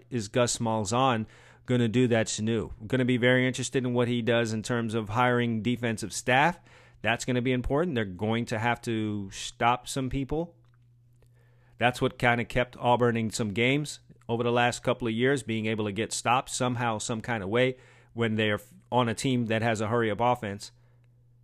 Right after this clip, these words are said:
And any of you out there who are fans of teams that run hurry-up offenses, you've seen what can happen defensively if that thing's not working.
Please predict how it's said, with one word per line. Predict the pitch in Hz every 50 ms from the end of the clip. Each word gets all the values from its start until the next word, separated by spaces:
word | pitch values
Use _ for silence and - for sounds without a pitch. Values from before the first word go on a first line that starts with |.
| _ _ _ _ _ _ _ _ _ _ _ _ _ _ _ _ _ _ -
And | 104 110
any | 117 117 120 120 117 113
of | 107 98
you | 104 110 113 110 110 110 110 - -
out | 120 120 120 -
there | 123 113 110 107
who | 104 107 104
are | 95
fans | - - 131 127 127 117 113 110 113 107 - - -
of | 110 110 104 104 101 98 - -
teams | - 127 120 117 107 101
that | 110 95
run | 104 113 113 110
hurry-up | 110 110 113 110 107 104 98
offenses, | 113 120 123 - - 113 101 - 107 101 90 104
you've | 110 92 -
seen | - - - 139 131 127 127 117
what | 113 110 -
can | - 113 104
happen | 113 120 117 - 113 101 98
defensively | 110 117 113 - 123 120 110 - 98 92 104 101
if | 95 -
that | 107 107 98
thing's | - 110 107 101 92 92
not | 104 101 92 -
working. | 101 113 120 - - 82 67